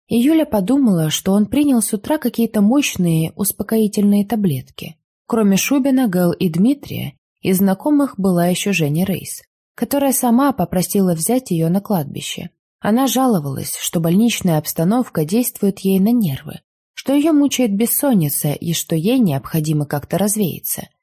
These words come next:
«Женя, но кладбище — это не театр и не дискотека»,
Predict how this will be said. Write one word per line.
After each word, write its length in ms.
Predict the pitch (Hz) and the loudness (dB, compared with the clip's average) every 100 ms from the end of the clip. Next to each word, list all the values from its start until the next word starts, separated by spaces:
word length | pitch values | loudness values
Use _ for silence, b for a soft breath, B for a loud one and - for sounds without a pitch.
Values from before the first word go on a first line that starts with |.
| _ _ | _ _
«Женя, 500 | 226 190 202 151 135 - _ _ | -4 -2 0 -2 -4 -10 _ _
но 160 | 185 185 | -4 -2
кладбище — 600 | 190 185 220 214 - 147 135 | 0 -2 0 -2 -2 -4 -4
это 200 | 185 202 | -4 0
не 160 | 208 202 | 2 2
театр 560 | - 156 240 - 147 - | 0 0 0 -2 -6 -2
и 80 | 190 | 2
не 160 | 196 | 2
дискотека», 760 | 185 196 - 254 294 214 151 | 0 -4 -4 -4 -2 -4 -6